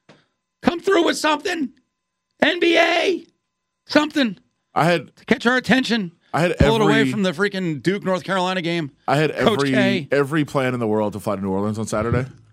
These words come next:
Speaker 1: Really?
Speaker 2: Yeah. There's no way I'm going.
Speaker 1: Why were you gonna go?
Speaker 2: I have zero interest. I, I love New Orleans. I want to go. I,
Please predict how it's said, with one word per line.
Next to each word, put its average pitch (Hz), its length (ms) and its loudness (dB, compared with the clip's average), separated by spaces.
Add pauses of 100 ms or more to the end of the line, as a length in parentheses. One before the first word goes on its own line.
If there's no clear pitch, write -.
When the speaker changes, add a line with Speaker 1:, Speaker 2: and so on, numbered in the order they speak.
(300)
Speaker 1:
Really? 135 560 0
Speaker 2:
Yeah. 90 180 -6 (160)
There's 120 180 -4
no 113 160 -2
way 90 160 -4
I'm 82 100 -6
going. 82 240 -8 (920)
Speaker 1:
Why 120 180 2
were 123 60 0
you 120 80 -2
gonna 113 140 0
go? 127 240 -2
Speaker 2:
I 101 80 -8
have 101 200 -4
zero 107 460 -2
interest. 90 420 -10
I, 139 100 2
I 131 240 0
love 131 200 -2
New 117 80 -4
Orleans. 113 340 -2
I 113 40 -2
want 104 160 -2
to 107 60 -4
go. 101 40 -2
I, 113 140 2